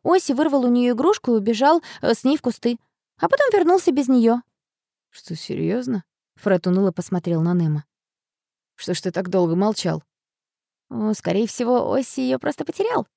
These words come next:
пробормотал Немо. "Скорее всего?" пискнул Фред. "Скорее всего,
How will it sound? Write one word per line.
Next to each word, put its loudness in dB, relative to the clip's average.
пробормотал 0
Немо. 0
"Скорее -6
всего?" -4
пискнул -2
Фред. -6
"Скорее 0
всего, 0